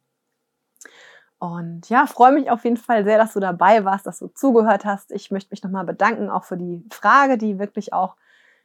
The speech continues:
einfach spannend war und auch mich jetzt nochmal dazu gebracht hat, da für mich genauer drüber nachzudenken, das für mich nochmal zu reflektieren.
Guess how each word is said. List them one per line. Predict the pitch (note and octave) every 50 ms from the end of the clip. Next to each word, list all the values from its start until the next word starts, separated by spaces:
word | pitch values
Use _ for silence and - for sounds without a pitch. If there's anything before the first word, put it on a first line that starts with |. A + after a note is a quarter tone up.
| _ _
einfach | - G3 F#3 F#3+ F3+
spannend | - - - - F#3 G3+ B3+ C#4 C4+ C4+ C4 - -
war | G#3+ A3 A3+ A#3+ - -
und | - - -
auch | - F3 - -
mich | G3 G#3+ A3 -
jetzt | A#3 A3 - -
nochmal | G#3 G#3 G#3+
dazu | G3 G3+ - - G3
gebracht | G3 G3 _ - G3 G3+ - - -
hat, | G3+ G3 G3 _ _ _ _ _ _ _ _ _ _ _ _ _ _ _ _ -
da | F#3 F#3+
für | G3 -
mich | G#3 G#3 G3+ -
genauer | - G3 F3 E3+ F3 F#3+ G3+
drüber | G3 - G3 F#3+ F#3
nachzudenken, | F3 F3+ G3+ A#3+ - - - A3+ G3 G#3 G#3+ G#3 - A3 G#3
das | F#3+ F#3
für | - G3+ F#3+
mich | F#3+ G3 -
nochmal | - F#3 F#3+ F#3+ -
zu | - F#3
reflektieren. | E3+ F#3 - - - C#3+ _ _ - - - C#4 C#4+ D4+ D#4+ E4